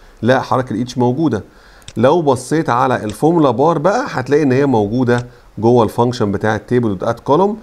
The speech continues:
هتلاقي مكتوب هنا ايه؟ ايتش مع اندرسكور. طيب هو طبعًا عشان انا عملتها من جوه الويندو بتاعت اد كاستم كولوم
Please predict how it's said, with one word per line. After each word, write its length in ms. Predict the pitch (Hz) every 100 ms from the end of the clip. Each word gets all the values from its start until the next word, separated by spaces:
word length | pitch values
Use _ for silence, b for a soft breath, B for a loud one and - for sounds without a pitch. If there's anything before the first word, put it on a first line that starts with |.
| B -
هتلاقي 340 | - - 127
مكتوب 360 | 120 107 - 113
هنا 160 | 113 113
ايه؟ 240 | 110 110 - - _ -
ايتش 320 | 143 175 -
مع 180 | 101 107
اندرسكور. 420 | 101 - - 101 107 - _ b b b b b
طيب 240 | 107 101 101 -
هو 160 | 117 117
طبعًا 300 | 131 117 107
عشان 260 | 104 127
انا 160 | 135 127
عملتها 400 | 107 104 131 131
من 160 | 117
جوه 260 | 110 131 117
الويندو 380 | 107 127 131 107
بتاعت 300 | - 120 -
اد 120 | 139
كاستم 400 | - 147 - 135
كولوم 340 | 135 196 220